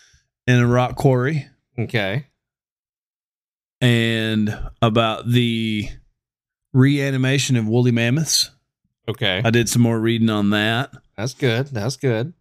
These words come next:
Speaker 1: I thought of a funny story I could tell today.
Speaker 2: Alrighty.
Speaker 1: And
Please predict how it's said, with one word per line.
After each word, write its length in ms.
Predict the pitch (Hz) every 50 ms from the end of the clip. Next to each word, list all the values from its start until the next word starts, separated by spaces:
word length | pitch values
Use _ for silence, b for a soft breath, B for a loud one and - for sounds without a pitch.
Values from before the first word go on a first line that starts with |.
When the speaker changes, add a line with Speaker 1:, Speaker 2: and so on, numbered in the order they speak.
| -
Speaker 1:
I 60 | 127
thought 220 | 120 131 143 135 131
of 100 | 127 117
a 60 | 117
funny 300 | - - 131 127 123 123
story 400 | 117 - 135 127 127 135 135 131
I 60 | 135 131
could 140 | 123 131 123
tell 260 | 131 135 135 139 135
today. 480 | 131 127 131 135 135 139 151 156 139 - - _ _ _ -
Speaker 2:
Alrighty. 600 | 110 95 95 92 95 95 95 95 107 156 - - _ _ _ -
Speaker 1:
And 280 | 110 104 101 98 95